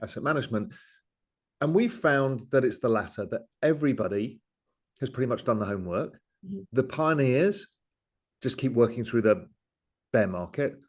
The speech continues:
Speaker 1: Again, Fidelity, Franklin Templeton, a whole bunch of these guys, uh, Texas Teachers Retirement System,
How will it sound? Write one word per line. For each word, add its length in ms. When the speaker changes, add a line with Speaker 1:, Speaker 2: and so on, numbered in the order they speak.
Speaker 1:
Again, 380
Fidelity, 680
Franklin 320
Templeton, 520
a 40
whole 160
bunch 240
of 80
these 160
guys, 400
uh, 240
Texas 320
Teachers 380
Retirement 460
System, 520